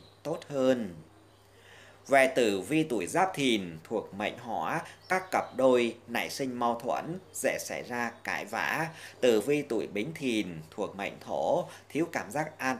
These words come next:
toàn trong mối quan hệ về tình cảm. Tử vi tuổi Mậu Thìn thuộc mệnh Mộc, đối với những bạn đang còn độc thân nên cân nhắc trước khi bắt đầu một mối quan hệ mới. Tử vi tuổi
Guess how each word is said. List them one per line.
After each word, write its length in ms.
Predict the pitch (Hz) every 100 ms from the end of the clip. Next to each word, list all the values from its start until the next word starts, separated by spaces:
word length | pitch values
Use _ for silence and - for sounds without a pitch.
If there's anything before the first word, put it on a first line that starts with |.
| -
toàn 260 | 107 87 78
trong 160 | 117
mối 120 | 113 113
quan 140 | 131 127
hệ 240 | 113 71
về 240 | - 101
tình 320 | 82 - 98 80
cảm. 460 | 78 64 98 156 175 - -
Tử 220 | 131 123 107
vi 180 | 156
tuổi 220 | 156 123 87
Mậu 300 | 113 113 76
Thìn 460 | 120 117 104 85 78 -
thuộc 240 | 113 90
mệnh 260 | 98 98 95
Mộc, 320 | 104 95 - - -
đối 160 | 104 123
với 160 | 156
những 180 | 160 113
bạn 220 | 120 80 98
đang 200 | 123 117
còn 220 | 104 92
độc 200 | 87 87 -
thân 420 | 120 117 117 107 - 120
nên 200 | 127 113
cân 300 | - 117 113
nhắc 180 | 151 - - -
trước 120 | 190 190
khi 160 | 139
bắt 320 | 127 165 - 104
đầu 240 | 104 87
một 280 | 82 82 82 87
mối 180 | 87 127 -
quan 160 | 127 120
hệ 240 | 120 87 87
mới. 380 | 92 98 147 - - - -
Tử 160 | 131 117
vi 200 | 135 170
tuổi 220 | 131 90